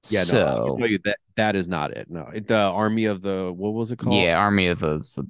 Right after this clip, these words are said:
Speaker 2: Army of the Dead.
Speaker 1: Yeah.
Speaker 2: Um, Army of the Damned, Army of the Dead. That's right.
Speaker 1: You could also,
Speaker 2: Simple
Speaker 1: you could also
Speaker 2: heist.
Speaker 1: reveal an actor, perhaps.
Speaker 2: Yeah, give me the, the top actor.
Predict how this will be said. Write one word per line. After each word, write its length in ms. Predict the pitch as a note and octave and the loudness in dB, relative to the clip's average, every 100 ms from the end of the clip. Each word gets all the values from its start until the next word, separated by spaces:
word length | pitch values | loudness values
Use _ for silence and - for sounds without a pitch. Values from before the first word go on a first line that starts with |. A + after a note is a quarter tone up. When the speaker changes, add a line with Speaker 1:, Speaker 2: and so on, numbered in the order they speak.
| - | -2
Speaker 2:
Army 300 | F2 A#2 F#2+ | 2 4 2
of 60 | |
the 60 | C#2+ | 0
Dead. 220 | - - - _ _ - - | -4 -8 -12 _ _ -20 -16
Speaker 1:
Yeah. 160 | F#2+ C2 _ _ - | -12 -12 _ _ -6
Speaker 2:
Um, 400 | C2+ A#1+ A1+ G1+ | -6 -6 -10 -10
Army 220 | A1+ B1+ | -6 -4
of 40 | B1 | -4
the 60 | |
Damned, 320 | B1+ G2 C#3 - | -2 2 2 2
Army 180 | E2+ E2+ | 0 0
of 60 | |
the 60 | A#1+ | -2
Dead. 160 | - - - | -8 -14 -4
That's 180 | F2+ - | -4 -4
right. 140 | - _ _ _ _ _ _ _ _ _ _ _ _ _ - | -14 _ _ _ _ _ _ _ _ _ _ _ _ _ 0
Speaker 1:
You 120 | G#2+ | 4
could 120 | B2 | 8
also, 260 | A#2+ C#3+ F3 | 8 6 4
Speaker 2:
Simple 140 | E3+ - _ _ _ | 0 -6 _ _ _
Speaker 1:
you 60 | A2+ | 2
could 60 | |
also 240 | A2+ D#3 C#3 | 2 4 2
Speaker 2:
heist. 40 | |
Speaker 1:
reveal 760 | C3 A2 A#2+ B2 B2 B2 A#2+ A#2 | 0 2 4 4 6 4 2 0
an 180 | G#2 B2 | -2 -4
actor, 840 | B2 - - C#3+ C#3+ D3 D3 D#3 | -6 -10 -2 2 4 4 2 -2
perhaps. 400 | - D3 E3 C3+ | -2 0 2 4
Speaker 2:
Yeah, 400 | D3+ D3 A#2+ A2+ | 6 6 6 4
give 300 | A2+ - D3 | 2 2 4
me 420 | D#3+ F3 F3 E3+ D#3+ | 6 6 6 6 4
the, 880 | D3+ C3 B2 A#2 A2+ A2 A2 G#2+ - _ _ _ _ | 4 4 6 8 8 8 6 4 0 _ _ _ _
the 260 | - G#2 - | -2 -2 -2
top 320 | - - G2+ - | -6 -2 -2 -2
actor. 420 | - - A#2+ | -6 -4 -6